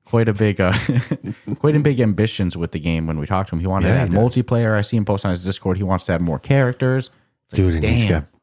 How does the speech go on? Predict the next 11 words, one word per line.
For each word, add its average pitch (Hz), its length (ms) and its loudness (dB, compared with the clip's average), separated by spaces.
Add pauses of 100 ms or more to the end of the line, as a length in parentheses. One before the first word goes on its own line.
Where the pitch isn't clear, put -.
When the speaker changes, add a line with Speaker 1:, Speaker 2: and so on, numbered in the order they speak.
(120)
Speaker 2:
got, - 180 -12
next 80 280 -2
time 92 140 2
we 87 120 2
talk 76 280 -2
to - 120 -2
him, 87 240 0 (600)
we're 82 160 -2
gonna 85 180 2
pick - 280 -2
out, 80 320 0